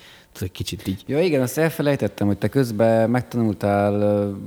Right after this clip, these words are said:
Speaker 2: pici hangszerkarbantartás, hangszerkészítés.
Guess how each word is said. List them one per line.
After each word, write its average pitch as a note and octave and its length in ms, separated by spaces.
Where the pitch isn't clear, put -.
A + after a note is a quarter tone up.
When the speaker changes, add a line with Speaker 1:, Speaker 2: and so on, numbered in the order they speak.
Speaker 2:
pici G#2 640
hangszerkarbantartás, G2 1400
hangszerkészítés. F2+ 1300